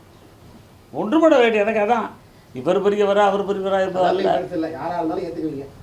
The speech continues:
Speaker 1: யாரா இருந்தாலும் கட்சி ஒன்றுபடணும், ஒன்றுபடக்கூடிய சக்தி படைத்தவரை ஏற்றுக்கொள்வோம்.
Speaker 2: இல்ல, சக்தி படைத்தவர் யார்? எடப்பாடின்னு வந்துட்டாரு,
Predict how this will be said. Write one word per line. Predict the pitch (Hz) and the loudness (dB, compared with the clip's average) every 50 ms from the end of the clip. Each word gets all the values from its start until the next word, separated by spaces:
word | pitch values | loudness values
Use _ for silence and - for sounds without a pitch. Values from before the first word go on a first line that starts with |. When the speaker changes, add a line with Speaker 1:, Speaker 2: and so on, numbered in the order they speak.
| - 123 | -6 -2
Speaker 1:
யாரா | 135 139 147 160 175 196 214 220 226 220 220 | 0 2 4 4 4 4 4 4 4 4 4
இருந்தாலும் | 214 196 190 208 226 226 208 175 | 2 0 -2 -2 -2 -2 -2 -2
கட்சி | 190 180 180 208 233 214 196 | -4 -4 -2 -2 -2 0 0
ஒன்றுபடணும், | 190 202 196 180 185 190 190 202 180 175 | 0 -2 -2 -2 -2 -2 -2 -2 0 -2
ஒன்றுபடக்கூடிய | 185 214 208 220 214 185 208 202 196 190 - - 185 175 165 160 156 | -2 -2 -2 -2 0 0 2 2 2 0 0 -4 -6 -4 -4 -4 -4
சக்தி | 160 160 - - 220 196 | -6 -8 -8 -6 -6 -4
படைத்தவரை | 196 180 175 139 160 156 156 156 175 175 160 | -4 -4 -4 -2 -2 -2 -2 -2 -4 -4 -4
ஏற்றுக்கொள்வோம். | 160 156 - - 147 - - - - - - - - - - - - - - - - | -6 -6 -10 -12 -10 -10 -8 -10 -10 -12 -14 -18 -20 -20 -20 -20 -20 -20 -20 -20 -16
Speaker 2:
இல்ல, | 160 156 143 147 | -14 -14 -12 -12
சக்தி | 143 - - 202 170 | -14 -12 -12 -12 -10
படைத்தவர் | 165 165 165 185 185 165 156 | -10 -10 -8 -8 -8 -6 -6
யார்? | 156 156 147 | -6 -6 -8
எடப்பாடின்னு | 160 160 - - 165 165 175 196 196 | -8 -8 -6 -6 -6 -6 -4 -4 -4
வந்துட்டாரு, | 156 160 - - 147 151 160 | -6 -6 -8 -8 -8 -6 -8